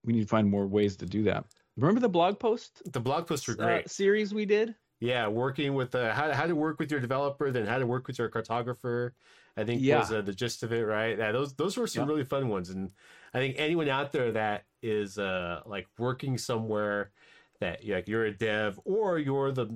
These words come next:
Speaker 2: the, you know, the person in charge of making the maps and publishing web map stuff, working with developers, they're, they're good reads. They're good, fun reads, some nice tips and everything in there.
Speaker 1: Yeah, that was, it was fun to write.
Speaker 2: <laughs>
Speaker 1: It, it came from many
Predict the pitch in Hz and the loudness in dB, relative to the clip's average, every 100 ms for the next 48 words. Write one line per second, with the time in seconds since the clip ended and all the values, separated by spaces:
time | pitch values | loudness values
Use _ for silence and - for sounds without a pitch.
0 | - 110 104 - _ 101 98 95 - 135 | -4 -4 -4 -10 _ -4 -4 -4 -4 -4
1 | 127 110 120 113 107 120 120 101 98 98 | -2 -2 -2 -2 -2 -2 -2 -2 -2 -2
2 | - 101 95 90 _ - 120 113 104 95 | -6 -10 -10 -12 _ -4 -2 -4 -6 -2
3 | 110 107 98 - - 95 92 _ - - | -2 -2 -4 -4 -8 -8 -8 _ -20 -20
4 | - _ 107 117 123 113 113 107 - 107 | -20 _ -4 -2 0 0 0 -2 -4 -2
5 | 117 135 202 175 131 117 120 151 123 117 | -2 0 -2 0 0 0 0 0 0 -2
6 | 80 - - _ 110 104 101 135 - 135 | -4 -10 -18 _ -6 -4 -2 -4 -2 -2
7 | 123 123 120 - 113 117 - - 117 - | 0 0 -2 -4 -2 -2 -4 -8 -8 -4
8 | 101 95 98 92 90 85 - _ _ - | -4 -2 -4 -4 -8 -10 -16 _ _ -20
9 | - _ _ _ _ 131 92 107 120 - | -20 _ _ _ _ -8 -4 -6 -6 -14
10 | - - 110 - 120 95 98 95 - - | -18 -14 -14 -8 -6 -2 -2 -2 -8 -16
11 | - - - 113 - 156 131 165 143 170 | -14 -8 -4 -4 -2 -2 0 0 2 2
12 | 160 156 147 151 139 | 0 0 0 0 -2